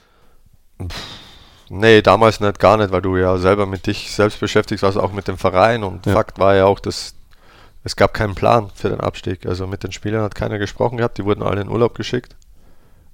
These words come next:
Speaker 1: Es gab überhaupt keinen Plan, ne? Und auf einmal war dann Rudi Bommer neuer Trainer, der hat dann nacheinander im Urlaub die Spieler angerufen, dass jeder vorbeikommen soll, ne? Und die Vereinsleitung auch mit den Spielern gesprochen hat,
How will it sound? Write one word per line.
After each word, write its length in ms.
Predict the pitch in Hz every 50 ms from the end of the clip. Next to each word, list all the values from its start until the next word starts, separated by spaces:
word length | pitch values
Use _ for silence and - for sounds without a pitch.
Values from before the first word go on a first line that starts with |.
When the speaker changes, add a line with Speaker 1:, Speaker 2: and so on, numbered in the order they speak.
| - - - - -
Speaker 1:
Es 120 | - - -
gab 160 | 95 87 -
überhaupt 240 | 95 90 113 - -
keinen 160 | - 107 101
Plan, 260 | - 117 127 131 101
ne? 140 | 92 101 110
Und 100 | 104 95
auf 140 | 92 - 101
einmal 260 | 95 98 101 98 95
war 140 | 101 98 98
dann 340 | 98 95 95 92 92 98 -
Rudi 260 | 90 92 95 92 92
Bommer 280 | 92 104 101 104 107 104
neuer 260 | 104 101 95 92 -
Trainer, 360 | - - 101 104 113 120 110
der 80 | 107 101
hat 100 | - -
dann 120 | 101 98
nacheinander 600 | 98 98 98 98 - 101 95 98 98 101 101 101 104
im 80 | 101 101
Urlaub 400 | 107 107 104 110 110 110 - -
die 100 | - -
Spieler 300 | - - 113 113 113 110
angerufen, 420 | 110 110 107 107 107 101 - 104
dass 140 | 101 98 101
jeder 160 | 101 98 101
vorbeikommen 560 | - - 95 110 113 107 - - 98 90 90
soll, 160 | 87 87 87 92
ne? 100 | 95 101
Und 260 | 107 104 98 - - - - - - - - -
die 40 | 98
Vereinsleitung 680 | - 95 90 87 92 95 98 - 101 98 - 104 101
auch 180 | 101 101 98 92
mit 140 | 98 92 -
den 80 | 92
Spielern 260 | - - - 95 95 95
gesprochen 380 | 92 - - - 95 101 107
hat, 120 | 104 104